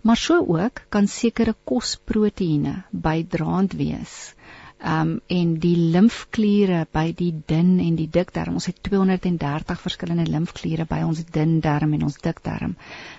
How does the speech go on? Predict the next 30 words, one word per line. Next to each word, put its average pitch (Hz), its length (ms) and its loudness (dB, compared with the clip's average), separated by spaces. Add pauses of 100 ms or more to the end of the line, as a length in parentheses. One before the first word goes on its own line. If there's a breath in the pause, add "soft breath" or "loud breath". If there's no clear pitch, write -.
Wanneer 185 320 2
ek 196 240 0
en 202 100 6
jy 180 320 2
dalk 214 480 2
glutienweerstandig 190 1300 0
is, - 180 -12
of - 200 -8
ons 196 140 -2
is 185 160 -4
dalk 180 580 0
melksensitief, 170 1000 -2
of - 220 -6
ons 185 220 -4
het 175 180 -6
'n 175 40 -4
probleem 170 440 -4
met 170 220 -2
eierallergie, 165 840 -2 (380 loud breath)
en 185 120 0
ons 170 120 -2
hou 170 300 2
aan 240 160 6
om 247 80 8
hierdie 202 220 2
kosse 196 360 -4
te - 200 -6
eet, - 380 -2 (500 loud breath)
dan 175 460 -2
die 180 140 0